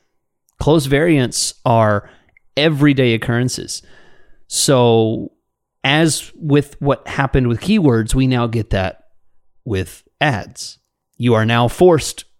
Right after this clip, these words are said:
to create variations. And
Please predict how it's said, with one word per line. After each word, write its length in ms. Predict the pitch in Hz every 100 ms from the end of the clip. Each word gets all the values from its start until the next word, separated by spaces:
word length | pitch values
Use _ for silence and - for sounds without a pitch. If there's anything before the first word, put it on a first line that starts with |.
| _ _ _ _ _ -
to 120 | -
create 380 | 170 139 117 143
variations. 880 | 131 117 131 139 180 - 135 - - - - _ _ _ 110
And 600 | 107 107 110 110 -